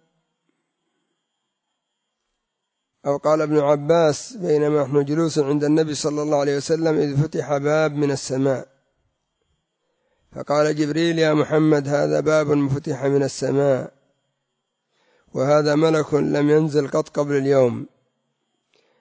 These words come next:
فلما جاء قال: 'ابشر بنورين أوتيتهما، فاتحة الكتاب وخواتيم سورة البقرة، لن تقرأ بحرف منهما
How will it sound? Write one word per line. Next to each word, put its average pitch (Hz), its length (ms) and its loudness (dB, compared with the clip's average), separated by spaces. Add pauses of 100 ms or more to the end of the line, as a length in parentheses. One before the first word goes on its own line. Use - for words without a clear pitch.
(100)
فلما 147 500 2
جاء 160 300 0
قال: 151 260 0
'ابشر 156 440 0
بنورين 147 760 2
أوتيتهما، 139 1000 -2
فاتحة 143 540 -4
الكتاب 139 720 0 (880)
وخواتيم 147 720 2
سورة 147 400 0
البقرة، 160 600 0 (1000)
لن 143 260 0
تقرأ 156 460 0
بحرف 147 420 -2
منهما 147 840 2